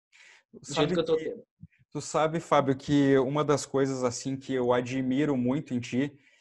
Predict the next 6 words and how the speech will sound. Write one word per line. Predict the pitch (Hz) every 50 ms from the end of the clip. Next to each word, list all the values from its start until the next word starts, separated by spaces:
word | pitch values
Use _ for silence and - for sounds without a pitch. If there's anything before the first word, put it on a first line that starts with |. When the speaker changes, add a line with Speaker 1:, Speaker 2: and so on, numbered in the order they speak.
| _ _ -
Speaker 2:
né, | - 113 110 110 113 110 -
é | - 123 127 127 127 127 127 131 127 -
essa | 123 127 - - 143
tua | 131 - 139 135 131
perseverança, | - 147 139 - - 160 131 120 127 117 107 107 - - - - - 117 95 - _ _ - _ _
porque | - 143 131 120 - 147 151 156 151 147 -